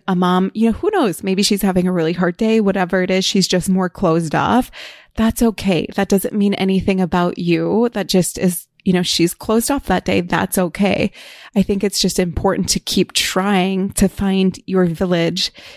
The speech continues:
so that you can live your best life. Also, my favorite thing, and a lot of my friends know this about me,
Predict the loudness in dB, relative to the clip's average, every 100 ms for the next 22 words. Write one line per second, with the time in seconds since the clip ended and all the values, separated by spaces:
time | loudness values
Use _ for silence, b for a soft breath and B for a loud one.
0 | B -2 0 0 -2 0 0 2 -2 0
1 | 2 0 -2 -4 0 0 0 -2 -2 -2
2 | 0 0 -2 -4 -6 -10 -20 B B B
3 | B B B _ -4 0 0 0 0 2
4 | 0 -2 -2 0 0 -4 0 0 2 -2
5 | -2 0 0 0 0 -2 0 -2 0 0
6 | 2 0 0 0 2 2 0 -2 -2 0
7 | 0 0 0